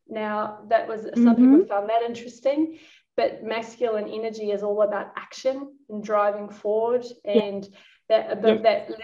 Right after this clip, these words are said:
Speaker 1: level of, of power and confidence is what I wanted the brand to elicit as well. So when people see the Tracy Eaton brand,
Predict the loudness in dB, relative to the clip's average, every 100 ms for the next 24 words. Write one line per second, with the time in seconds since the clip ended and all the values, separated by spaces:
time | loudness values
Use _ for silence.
0 | -6 -2 0 -2 0 0 0 -2 -16 -6
1 | 0 0 0 -2 -4 -6 -4 -4 -6 -8
2 | 0 4 4 2 -2 -4 -8 -10 -10 0
3 | 0 0 -6 -6 -6 -6 -8 -8 0 2
4 | 4 2 -4 -4 -6 -10 -10 -10 -2 -2
5 | -2 -6 -6 -4 -4 -4 -10 -10 -10 -4
6 | -2 -2 -4 -8